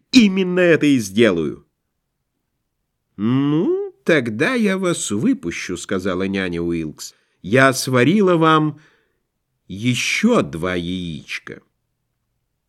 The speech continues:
Фредерик побледнел, но лишь на миг.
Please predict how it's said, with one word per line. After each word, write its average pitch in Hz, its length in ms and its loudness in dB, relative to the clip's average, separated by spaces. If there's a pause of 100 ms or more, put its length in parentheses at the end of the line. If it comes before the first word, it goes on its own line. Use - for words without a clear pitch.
(840)
Фредерик 95 580 -4
побледнел, 90 960 2
но 156 320 2
лишь 127 360 0
на 98 180 -2
миг. 87 440 -6